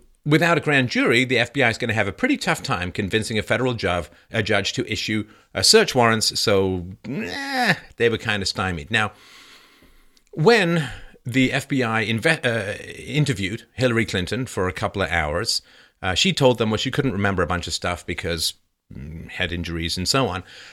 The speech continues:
And they were skeptical. So they said to Director Comey, "Listen, we really wanna get her medical records to find out if she's on the up and up about this, this head injury," and, and so on.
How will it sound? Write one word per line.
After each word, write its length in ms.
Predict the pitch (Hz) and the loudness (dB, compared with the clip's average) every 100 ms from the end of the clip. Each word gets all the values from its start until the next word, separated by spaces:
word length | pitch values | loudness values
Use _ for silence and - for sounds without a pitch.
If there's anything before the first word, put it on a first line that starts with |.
| - | -6
And 360 | - 170 185 190 | 0 2 2 2
they 160 | 160 202 | 2 2
were 80 | |
skeptical. 500 | 196 254 247 - - | 4 2 0 -4 -4
So 240 | - 120 113 | 0 2 2
they 180 | 110 104 | 2 2
said 300 | - 113 - | 0 0 -2
to 120 | 104 | -2
Director 360 | 98 92 - | -2 -2 -4
Comey, 340 | 92 104 92 90 | -6 -4 -2 -2
"Listen, 280 | 98 - 90 | 0 -2 -2
we 100 | 90 | -2
really 220 | 113 104 | -2 -2
wanna 160 | 90 | -2
get 200 | 87 92 | -2 -2
her 100 | - | 0
medical 320 | 101 160 - 85 | 0 0 0 -2
records 360 | 78 - 82 - | -2 -4 -8 -8
to 40 | |
find 300 | - 98 87 | -6 -2 0
out 120 | 87 | -2
if 120 | 80 | -4
she's 180 | - 90 | -8 -6
on 120 | 85 | -4
the 120 | 85 82 | -4 -4
up 160 | - | -4
and 80 | 104 | -2
up 160 | 110 95 | -2 -2
about 360 | 87 87 85 | -4 -4 -6
this, 280 | 87 85 - | -10 -4 -4
this 200 | - 92 | -4 -6
head 160 | 120 104 | -6 -6
injury," 380 | 90 80 80 82 | -6 -6 -10 -10
and, 200 | 85 80 | -12 -10
and 140 | 82 | -8
so 160 | - 87 | -8 -8
on. 160 | 90 | -10